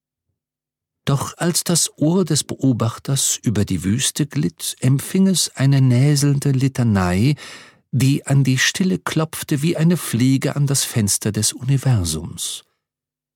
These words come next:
Der Sprecher blieb zunächst verborgen, weil er in einem Loch stand. Gelegentlich flog ein wenig Erde heraus. Ein Hut wackelte ungefähr im Rhythmus der unmelodischen Melodie.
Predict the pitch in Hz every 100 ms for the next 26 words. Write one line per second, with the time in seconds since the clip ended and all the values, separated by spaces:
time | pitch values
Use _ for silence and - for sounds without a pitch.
0 | _ _ _ _ _ _ 120 123 - -
1 | 196 - 98 80 92 104 - - 139 120
2 | 117 - - 147 120 101 95 80 78 -
3 | - - _ _ - 117 113 117 123 117
4 | 117 120 117 110 120 127 - - - -
5 | - - - _ _ _ _ _ _ _
6 | _ _ _ 107 98 95 101 98 - -
7 | 104 - 107 107 104 98 - 131 113 82
8 | 80 78 71 - - - - - 127 117
9 | 160 160 - 131 143 131 131 151 147 135
10 | 127 - 107 98 123 - 117 - - -
11 | 123 113 98 95 95 98 117 107 110 113
12 | 90 64